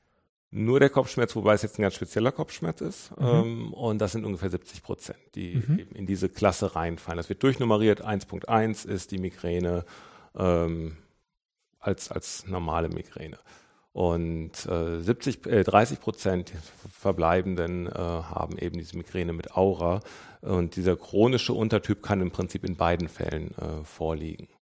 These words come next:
Speaker 2: Also Aura heißt, äh, man sieht Schatten oder?
Speaker 1: Ja, nee, Aura ist überhaupt erstmal ein, hat so einen esoterischen Beigeschmack. Das ist ein blöder Begriff eigentlich. Es sind wirklich diese neurologischen Reiz- und Ausfallerscheinungen. Also Reiz heißt, ähm, ich sehe irgendwas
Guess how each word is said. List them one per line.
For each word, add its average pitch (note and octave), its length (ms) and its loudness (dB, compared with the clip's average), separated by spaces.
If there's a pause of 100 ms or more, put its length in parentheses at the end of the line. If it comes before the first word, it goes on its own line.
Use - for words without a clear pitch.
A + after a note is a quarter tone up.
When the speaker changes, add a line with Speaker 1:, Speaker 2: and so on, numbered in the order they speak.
(120)
Speaker 2:
Also C3+ 220 4
Aura C#3+ 340 8
heißt, B2+ 320 4
äh, B2+ 140 2
man A#2 840 -4
sieht C3 340 0
Schatten A#2 460 2 (420)
oder? A2 460 0 (100)
Speaker 1:
Ja, C#3 300 2
nee, C3+ 200 0
Aura C#3+ 360 10
ist B2 120 2
überhaupt A2 200 8
erstmal G2+ 260 4
ein, C2 640 -6
hat A2 220 -6
so A#2 40 4
einen G#2+ 140 4
esoterischen G#2 880 2
Beigeschmack. F2+ 680 0
Das G#2 140 0
ist - 60 -8
ein G2+ 100 0
blöder G2 300 6
Begriff - 460 -6
eigentlich. - 640 -14
Es G2 140 -12
sind A2+ 160 -4
wirklich A2+ 260 -2
diese G2+ 180 -2
neurologischen G2+ 680 0
Reiz- F2+ 520 0
und G#2+ 140 -4
Ausfallerscheinungen. - 960 -8
Also - 180 -6
Reiz A2+ 380 4
heißt, G#2 340 0
ähm, G2+ 380 -2
ich F#2+ 160 -10
sehe C3+ 220 2
irgendwas D#3 580 -2